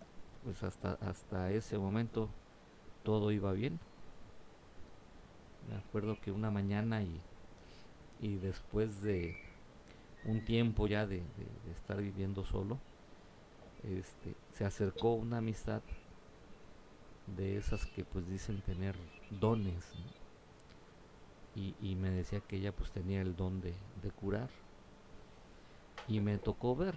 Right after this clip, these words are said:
¿no? Que, que, pues sí, le llevaban gente enferma y gente que, que, pues, ella curaba, ¿no? Y obviamente, pues, este,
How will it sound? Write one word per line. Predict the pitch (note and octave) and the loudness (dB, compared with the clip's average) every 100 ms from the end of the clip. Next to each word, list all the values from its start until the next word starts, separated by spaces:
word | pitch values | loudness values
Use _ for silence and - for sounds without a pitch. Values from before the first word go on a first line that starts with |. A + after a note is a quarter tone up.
| C3 | -2
¿no? | D#3 - | -6 -4
Que, | A2+ G2 F#2+ - - - | -4 -4 -6 -10 -16 -10
que, | A2 G2+ F#2+ F#2 F#2+ F#2 - - - - - - - | -4 -2 -2 -2 -4 -8 -10 -16 -16 -16 -18 -6 0
pues | G2+ | 2
sí, | - E3 A3 E3+ - A2 | 4 2 2 -6 -4 -2
le | A2+ A2 A2 | -2 -4 -2
llevaban | G2+ G#2+ B2 A#2+ | 0 2 2 2
gente | B2 B2 - | 0 0 0
enferma | B2+ - A2+ A2+ D#3 - - - - - - - - - | 2 4 4 2 0 -6 -14 -18 -16 -14 -14 -14 -12 -8
y | A#2 | -6
gente | - A#2 A#2 | -4 2 0
que, | - G2 F2 - - - | 2 -4 -4 -8 -12 -6
que, | F#2+ - | -6 -4
pues, | - - | -4 0
ella | G#2 A2+ | 0 0
curaba, | - G#2 - | 0 0 0
¿no? | D2+ - - - - - - - - - - - - - - - - | -2 -4 -8 -12 -16 -16 -16 -16 -18 -18 -18 -16 -16 -14 -12 -12 -2
Y | A2 G#2 | 2 4
obviamente, | G#2+ G#2+ G#2 - A#2 | 4 2 0 -2 -4
pues, | F#2 - | -4 -4
este, | F#2 - - | -6 -6 -8